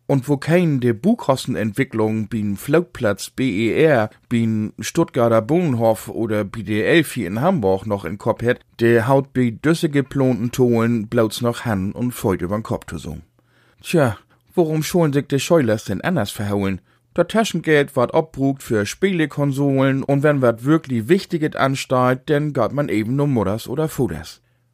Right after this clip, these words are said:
Für die Regierung gibt dat owas kein Irland, de mol eben dat Portemonnaie obmucken könnt. Na ja, an und für sich doch. Wie sind de Mutters und de Futters, de mol eben de Knipp obmucken dürft, wenn d Ink wart?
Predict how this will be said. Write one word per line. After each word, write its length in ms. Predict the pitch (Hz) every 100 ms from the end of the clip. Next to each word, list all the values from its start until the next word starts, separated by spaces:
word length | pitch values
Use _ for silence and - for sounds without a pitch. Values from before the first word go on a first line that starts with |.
| _
Für 180 | - 190
die 80 | 180
Regierung 640 | 170 170 214 156 131 147
gibt 220 | 147 226
dat 140 | 143 -
owas 300 | 107 113 -
kein 240 | 123 120
Irland, 500 | 123 117 113 117 113
de 320 | 123 110 110 -
mol 400 | 123 117 113 117
eben 460 | 127 117 113 113
dat 200 | 110 107
Portemonnaie 440 | 127 - 113 117 101
obmucken 480 | 95 101 110 90
könnt. 380 | 104 113 95 92 _ _ _
Na 240 | 131 135 135
ja, 400 | 143 147 107 98 -
an 180 | 131 127
und 120 | 127
für 140 | 143
sich 180 | 127 147 139
doch. 340 | 160 117 - - - - _ -
Wie 500 | 127 160 185 113 -
sind 300 | 110 113 107
de 180 | 113 95
Mutters 460 | 120 110 101 -
und 200 | - 98
de 80 | 110
Futters, 500 | - 135 95 104 -
de 120 | 120
mol 160 | 110 110
eben 280 | 120 104 104
de 80 |
Knipp 320 | 101 127 113 -
obmucken 460 | 104 110 107 104
dürft, 500 | 104 110 101 - 120
wenn 180 | 123 117
d 80 | -
Ink 320 | 117 90 -
wart? 280 | 85 82